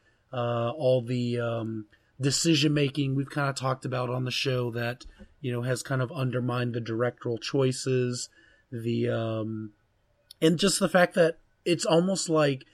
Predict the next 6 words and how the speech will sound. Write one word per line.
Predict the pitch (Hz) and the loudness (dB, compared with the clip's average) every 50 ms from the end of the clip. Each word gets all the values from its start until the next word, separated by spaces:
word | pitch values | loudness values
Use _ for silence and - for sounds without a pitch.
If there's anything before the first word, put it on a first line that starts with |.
| _ _ _ _ _ _ _ _ _ _ | _ _ _ _ _ _ _ _ _ _
it's | - 160 135 196 | 0 0 2 4
almost | 175 190 220 247 - - | 4 4 4 4 4 4
like | 214 185 151 123 113 | 4 4 4 2 0
Disney | - 139 147 147 131 139 139 139 139 135 131 131 131 - - - | 2 4 4 4 4 2 0 0 0 2 2 0 0 -2 -2 0
is | 156 139 131 113 - - | 0 0 0 -2 -4 -4
reluctant | 127 123 110 113 113 131 131 127 - - 131 123 131 - - | -4 -4 -4 -4 -2 -2 -2 -2 -2 -4 -6 -6 -6 -8 -14